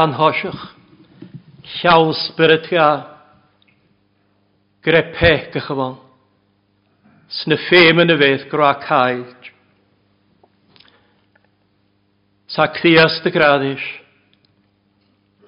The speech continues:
Hig yn oas. Gygrad. Sin yng Nghymru me ffacach.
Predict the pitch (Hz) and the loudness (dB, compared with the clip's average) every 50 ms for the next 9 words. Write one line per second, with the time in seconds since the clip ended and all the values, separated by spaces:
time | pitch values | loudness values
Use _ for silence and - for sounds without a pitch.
0 | _ _ _ _ _ _ _ - 170 180 175 180 190 190 180 165 156 156 147 151 | _ _ _ _ _ _ _ 2 2 2 4 6 4 6 6 6 6 6 6 4
1 | 147 135 - - - - - _ _ _ _ _ _ _ _ _ _ _ _ _ | 2 0 -2 -4 -4 -6 -10 _ _ _ _ _ _ _ _ _ _ _ _ _
2 | _ _ _ - 170 170 170 170 160 151 147 131 127 123 123 - - - - - | _ _ _ 0 0 0 0 0 0 2 2 2 2 0 -4 -10 -20 -20 -20 -20
3 | _ _ _ _ _ _ _ _ _ _ _ _ _ _ _ _ _ _ _ _ | _ _ _ _ _ _ _ _ _ _ _ _ _ _ _ _ _ _ _ _
4 | _ - - - - 180 196 202 196 190 170 156 160 156 151 143 139 135 135 139 | _ -14 -10 -2 0 4 4 6 6 6 6 6 6 6 6 6 6 6 4 2
5 | - 143 127 - - 120 - | -2 -8 -8 -8 -12 -20 -20